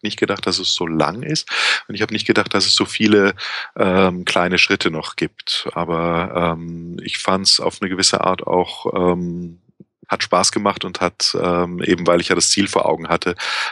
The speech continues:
ähm, hat mir auch was gebracht. Und ich, ähm, das muss natürlich jeder für sich selbst entscheiden. Ich kann jetzt natürlich, würde ja auch keinen Sinn machen, jetzt zu sagen, ich würde das jedem empfehlen. Das muss ja jeder wissen,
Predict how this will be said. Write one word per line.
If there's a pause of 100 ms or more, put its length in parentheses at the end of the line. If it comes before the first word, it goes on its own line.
(120)
ähm, (800)
hat
mir
auch
was
gebracht. (140)
Und
ich, (400)
ähm, (100)
das
muss
natürlich
jeder
für
sich
selbst
entscheiden.
Ich (960)
kann
jetzt
natürlich,
würde
ja
auch
keinen
Sinn
machen,
jetzt
zu
sagen,
ich
würde
das
jedem
empfehlen.
Das
muss
ja (340)
jeder
wissen,